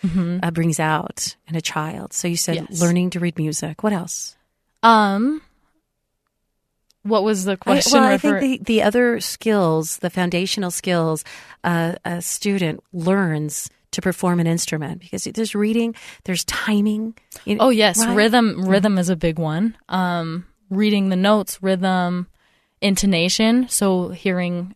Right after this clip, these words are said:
Speaker 1: if notes are accurate or not. I actually have a student,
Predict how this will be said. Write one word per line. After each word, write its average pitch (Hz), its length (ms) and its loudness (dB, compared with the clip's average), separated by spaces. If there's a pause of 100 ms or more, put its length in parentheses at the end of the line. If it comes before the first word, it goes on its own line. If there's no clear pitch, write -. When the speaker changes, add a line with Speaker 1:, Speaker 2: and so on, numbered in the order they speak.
(200)
Speaker 1:
if 190 160 0
notes 185 260 0
are 165 80 -2
accurate 190 440 -4
or 196 100 0
not. 196 300 0 (380)
I 196 120 4
actually 190 420 4
have 170 220 -4
a 170 60 -2
student, 196 540 0